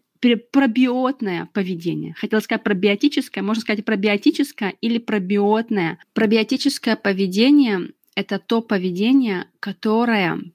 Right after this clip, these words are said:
помогает вашим хорошим бактериям прийти в баланс и взять верх.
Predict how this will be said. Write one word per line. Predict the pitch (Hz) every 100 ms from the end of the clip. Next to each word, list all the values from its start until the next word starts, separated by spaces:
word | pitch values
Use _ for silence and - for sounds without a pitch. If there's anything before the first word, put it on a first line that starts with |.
| _
помогает | 202 196 196 185 160 185 196 233 214 175 - _ _ - _
вашим | 175 175 190 196 190
хорошим | 165 196 185 185 190 196 - 175 160
бактериям | 165 - - 220 247 208 170 170 _ _ _
прийти | 190 180 -
в | 190
баланс | 170 170 170 190 262 - -
и | 196
взять | 175 180 170 -
верх. | 170 160 -